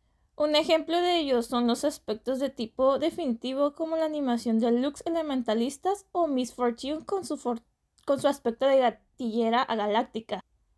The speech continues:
en donde tanto el cabello, sus armas y sus ojos se mueven. Riot tiene un equipo realmente grande de animación y que logran bastantes cosas increíbles. Aquí es uno de los grandes ejemplos de un campo más que puede abarcar la animación.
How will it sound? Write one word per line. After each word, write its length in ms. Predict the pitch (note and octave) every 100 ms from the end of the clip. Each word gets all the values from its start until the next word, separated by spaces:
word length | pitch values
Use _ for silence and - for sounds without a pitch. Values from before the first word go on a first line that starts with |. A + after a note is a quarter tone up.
| _ -
en 180 | D4+
donde 260 | D4 C#4+ C4+
tanto 320 | C4+ B3+ B3
el 120 | A#3+
cabello, 760 | A#3+ B3 A#3+ B3+ D4+ C#4+ D#4 D#4+
sus 280 | D#4+ C4 C4
armas 580 | B3 C4 C#4 D4 D4+ D#4+
y 60 | D4+
sus 220 | C4+ A#3
ojos 260 | G#3+ A#3+
se 140 | C#4+ A3+
mueven. 460 | G#3+ G#3+ F#3 E3 - _ _ _ _ _ -
Riot 480 | - D4 D4 D#4 D#4
tiene 260 | D4+ B3
un 120 | B3 B3+
equipo 640 | A#3+ B3 A#3 C4 C4 C4
realmente 600 | A#3+ A3+ G#3+ A3 A3 A#3+
grande 320 | C4 G#3+ A3
de 60 | A3+
animación 680 | B3 A#3+ G#3 - A3+ B3+ C4
y 140 | C#4+
que 120 | C#4+
logran 380 | C4 A3 A3 A#3+
bastantes 600 | A#3 A3+ A3 G#3 A#3+ A#3
cosas 480 | - A#3 A3 A#3+ -
increíbles. 760 | B3 A#3 A3+ F#3 A#3 A3+ G3+ - _ _ _ _ _ _ _ _ -
Aquí 240 | - C4+ D#4+
es 180 | D#4+
uno 160 | D#4 E4
de 100 | F4+
los 220 | F#4+ E4
grandes 380 | D4 B3+ G#3+ A3+
ejemplos 520 | C4+ D4+ C#4+ E4+ F4+
de 80 | F4+
un 120 | E4+
campo 340 | D4 C4 A#3 D4+
más 340 | C#4 C#4 -
que 120 | -
puede 240 | - B3+ A#3
abarcar 480 | B3+ B3 B3 A3+
la 100 | A#3+
animación. 640 | A#3+ B3 A3 G3+ A#3 G3